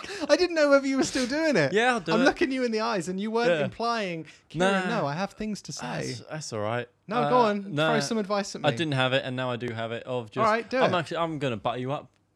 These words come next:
Speaker 1: You're gonna
Speaker 2: You
Speaker 1: butter me?
Speaker 2: motherfucker.
Speaker 1: Butter me, boy. I'm the
Speaker 2: Uh,
Speaker 1: butter boy.
Speaker 2: my advice
Speaker 1: I am
Speaker 2: this
Speaker 1: butter
Speaker 2: week,
Speaker 1: boy. <laughs>
Speaker 2: uh, I mean, it's difficult at this time of your life because
Speaker 1: Mm.
Speaker 2: obviously pandemic is going on.
Speaker 1: That whole little
Speaker 2: But
Speaker 1: thing.
Speaker 2: if you can do it in a socially distant and safe way,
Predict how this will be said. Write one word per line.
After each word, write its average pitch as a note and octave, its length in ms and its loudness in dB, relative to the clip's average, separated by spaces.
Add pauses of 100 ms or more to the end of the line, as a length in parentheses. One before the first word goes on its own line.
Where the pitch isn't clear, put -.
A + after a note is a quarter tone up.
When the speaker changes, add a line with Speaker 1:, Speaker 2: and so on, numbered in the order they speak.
(240)
Speaker 1:
You're D#3+ 120 -4
gonna E3+ 60 0
Speaker 2:
You - 40 -6
Speaker 1:
butter F#3 180 4
me? B2+ 140 0
Speaker 2:
motherfucker. A#2 640 -4
Speaker 1:
Butter F#3 160 -2
me, D3+ 100 -4
boy. C3 240 -2
I'm C#3 320 0
the C#3 60 0
Speaker 2:
Uh, - 20 0
Speaker 1:
butter F#3 160 0
boy. B2+ 260 -4
Speaker 2:
my D#3+ 160 0
advice D#3+ 240 -2
Speaker 1:
I F#3+ 100 6
am G#3+ 40 2
Speaker 2:
this G3 80 -4
Speaker 1:
butter G#3 240 0
Speaker 2:
week, C#3 40 -4
Speaker 1:
boy. B2+ 340 -4
<laughs> - 120 -20
Speaker 2:
uh, D#3+ 600 -2 (180)
I E3+ 100 2
mean, F3 140 -4
it's C#3+ 180 -4
difficult C3 540 -8
at G#2 120 -14
this A2+ 180 -6
time G2+ 460 -8 (180)
of B2 180 -6
your G2+ 140 -6
life G2 480 -10
because A#2 340 -4
Speaker 1:
Mm. G#2 60 -2
Speaker 2:
obviously G2 500 -10 (460)
pandemic G2+ 640 -6
is F#2+ 100 -14
going F#2 300 -8
on. G2 180 -10
Speaker 1:
That C3+ 140 -4
whole A#2 140 -10
little A2+ 220 -14
Speaker 2:
But B2+ 160 -4
Speaker 1:
thing. A2+ 80 -12
Speaker 2:
if F3 220 -8
you D#3+ 120 -6
can C3+ 540 -8
do B2+ 140 -2
it A#2+ 140 -6
in G#2+ 120 -10
a G2 40 -14
socially G#2+ 440 -12
distant G#2+ 320 -14
and G#2 100 -16
safe A2 260 -10
way, C#3 240 -8